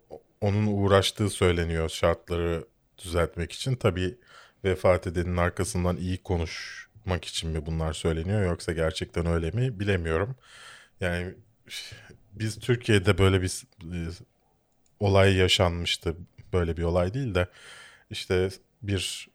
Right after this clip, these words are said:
e, merdiven düşmesi sonucunda sanırım birine bir şey olmuştu. O zaman böyle ortalık ayağa kalkmıştı. Herkes şey, e, "Nasıl olur böyle bir şey?" falan diyordu. A-, bir Amerikan filminde, e, normalde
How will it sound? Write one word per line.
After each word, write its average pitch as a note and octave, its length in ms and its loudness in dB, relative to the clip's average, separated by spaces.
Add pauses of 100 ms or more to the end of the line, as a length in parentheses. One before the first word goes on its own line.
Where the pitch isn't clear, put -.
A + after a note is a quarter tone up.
(120)
e, - 20 -4
merdiven F#2 720 2
düşmesi F2+ 360 -4
sonucunda F2 500 -2
sanırım E2+ 540 -4
birine E2+ 340 -2
bir E2+ 40 -6
şey - 180 -4
olmuştu. D#2+ 580 -6 (500)
O G2+ 80 -2
zaman G#2 340 4
böyle F#2 200 4
ortalık F#2 460 2
ayağa F2 280 4
kalkmıştı. E2 560 -2
Herkes E2+ 580 -4 (320)
şey, E2+ 300 -2
e, - 80 -8 (1300)
"Nasıl F#2+ 280 2
olur E2+ 280 0
böyle E2 260 0
bir D#2 60 -6
şey?" E2 200 -4
falan E2+ 340 -2
diyordu. B2 420 -2 (340)
A-, F#2+ 180 4
bir G#2+ 360 0 (100)
Amerikan G#2+ 560 4
filminde, G#2 760 2 (580)
e, F2+ 300 0
normalde G#2 960 4